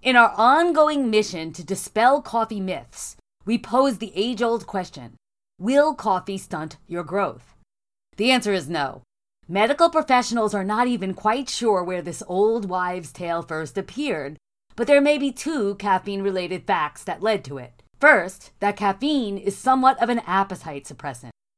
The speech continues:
And while proper nutrition contributes to growth, this does not directly correlate to stunted growth. Secondly, that caffeine intake may impact birth weight.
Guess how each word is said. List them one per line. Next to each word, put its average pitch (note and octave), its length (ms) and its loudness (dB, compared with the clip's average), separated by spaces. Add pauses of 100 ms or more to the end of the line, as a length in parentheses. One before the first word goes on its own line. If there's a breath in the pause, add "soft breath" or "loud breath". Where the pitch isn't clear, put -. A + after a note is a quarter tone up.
(400)
And G#3+ 120 0
while A3+ 200 8
proper C4+ 320 4
nutrition C4 720 0
contributes G#3 760 -6
to A#3 220 -6
growth, E3+ 320 -2 (520)
this A#3 160 -2
does B3+ 400 8
not B3 280 2
directly G3+ 520 0
correlate F#3 480 -4
to F#3+ 80 -6
stunted C4 440 -4
growth. C#3 400 -10 (480)
Secondly, F#3 680 -6 (260 soft breath)
that G#3 160 -4
caffeine B3+ 420 2
intake A3+ 760 -4
may A3+ 260 2
impact G3+ 680 -6
birth D#4 280 2
weight. B2+ 260 -12